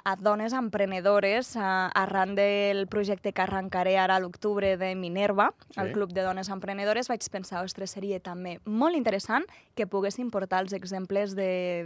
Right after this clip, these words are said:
Speaker 1: de les sòcies de Minerva aquí a, en companyia i que ens expliquin, doncs, la seva experiència també per seguir inspirant a tots els nostres oients, no només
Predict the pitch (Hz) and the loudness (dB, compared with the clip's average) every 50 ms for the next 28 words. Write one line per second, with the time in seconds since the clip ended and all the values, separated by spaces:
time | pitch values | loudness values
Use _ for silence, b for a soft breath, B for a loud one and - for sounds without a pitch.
0 | 175 180 180 175 175 175 175 - - - 190 190 - 208 214 208 214 214 202 196 | -4 -4 -4 -2 -2 -4 -6 -6 -6 -6 -6 -4 -4 -4 -4 -4 -4 -4 -4 -4
1 | 185 185 190 190 214 220 269 330 392 - B B B B B B B B B - | -4 -2 0 0 2 4 4 4 4 2 B B B B B B B B B -2
2 | 202 - - 220 214 214 226 233 220 208 202 196 196 196 196 196 202 180 208 196 | -2 -2 -2 -2 0 2 4 4 4 4 4 4 4 4 2 0 -2 -4 -4 -4
3 | 180 202 190 196 208 214 233 262 311 403 494 - - 233 - - 202 196 196 190 | -2 -2 -2 -2 -2 -2 0 2 2 2 0 -2 -4 -6 -4 -4 -4 -2 -2 -6
4 | - - - 180 180 - - 196 208 214 214 214 208 202 196 190 185 185 185 175 | -6 -8 -10 -10 -10 -6 -6 -4 -4 -4 -4 -2 -2 -2 -2 -4 -4 -2 -2 -2
5 | - - 196 180 180 180 180 180 175 - - - - - - - 196 180 196 202 | -2 -4 -4 0 2 2 2 2 2 0 -2 -6 -10 -10 -6 -4 -2 0 0 0
6 | 214 226 214 - - 285 330 - 233 175 175 185 233 285 - _ _ - 196 202 | 0 -2 -4 -4 -4 -4 -4 -2 -4 -4 -4 -4 -8 -8 -12 _ _ -6 -6 -6
7 | - - - 208 202 220 262 285 320 320 - - - 240 214 214 220 262 311 381 | -6 -8 -6 -6 -4 -2 0 0 0 -2 -2 -4 -4 -2 0 2 2 2 0 -2
8 | B B B B B B B B B B B B - 208 202 196 196 196 190 190 | B B B B B B B B B B B B 0 4 6 6 8 8 8 8
9 | 190 185 185 185 185 180 - 208 202 190 226 226 220 220 214 208 202 - 208 196 | 8 8 6 6 4 2 2 0 0 2 4 2 2 2 0 -2 -2 -2 -2 -2
10 | 190 185 196 185 185 185 202 240 233 - 226 202 185 185 185 190 190 202 - - | 0 2 0 2 2 2 2 2 0 -4 -4 -4 -6 -6 -6 -6 -6 -8 -8 -10
11 | - | -14